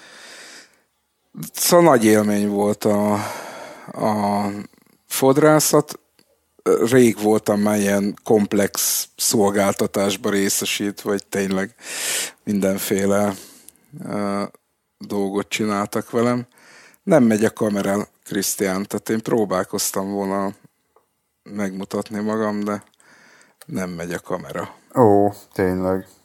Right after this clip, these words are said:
Speaker 2: Ah, akkor ezért torzult el a hangod egy picit, megette a kamera
Speaker 1: Igen,
Speaker 2: a
Speaker 1: igen, igen,
Speaker 2: szélességet.
Speaker 1: pedig
Speaker 2: Megint
Speaker 1: itt,
Speaker 2: próbálkozik.
Speaker 1: pedig itt van a
Speaker 2: Mhm.
Speaker 1: sávszélesség.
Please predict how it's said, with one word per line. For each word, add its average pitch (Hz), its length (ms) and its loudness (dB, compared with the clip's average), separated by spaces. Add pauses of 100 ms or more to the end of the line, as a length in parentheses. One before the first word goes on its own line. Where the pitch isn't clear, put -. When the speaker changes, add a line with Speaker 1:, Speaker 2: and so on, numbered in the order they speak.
(540)
Speaker 2:
Ah, 160 260 6
akkor 131 240 2
ezért 170 380 6
torzult 92 440 4
el 92 100 4
a 85 40 4
hangod 85 300 0
egy 82 140 -4
picit, - 320 -12
megette 90 380 -4
a 90 100 -2
kamera 110 260 2
Speaker 1:
Igen, 120 320 6
Speaker 2:
a 117 60 4
Speaker 1:
igen, 110 200 2
igen, 110 100 0
Speaker 2:
szélességet. 110 260 0
Speaker 1:
pedig 123 260 4
Speaker 2:
Megint 95 200 2
Speaker 1:
itt, 85 100 -12
Speaker 2:
próbálkozik. 95 480 -8
Speaker 1:
pedig 120 260 4
itt 120 160 2
van 110 340 2
a 104 180 0
Speaker 2:
Mhm. - 100 -4
Speaker 1:
sávszélesség. 107 1120 -2